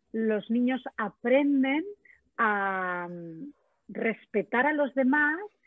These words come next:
y va-, y parten de la base de, de que, de que son respetados y aprenden a expresar los sentimientos. No tienen que,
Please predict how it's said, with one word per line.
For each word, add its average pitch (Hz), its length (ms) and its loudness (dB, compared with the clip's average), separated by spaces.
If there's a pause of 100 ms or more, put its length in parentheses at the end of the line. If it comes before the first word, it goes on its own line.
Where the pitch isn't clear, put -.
(260)
y 254 100 2
va-, 262 200 2
y 254 140 2
parten 254 400 0
de 285 60 0
la 254 100 4
base 220 360 -2
de, 262 140 -2
de 202 240 -8
que, 190 280 -8
de 190 180 -10
que - 120 -14 (120)
son 202 220 -2
respetados 240 920 -2 (240)
y 208 80 -2
aprenden 247 420 0
a 233 60 -2
expresar 214 720 -6
los 185 220 -8
sentimientos. 180 720 -6
No 254 160 2
tienen 214 560 2
que, 175 380 2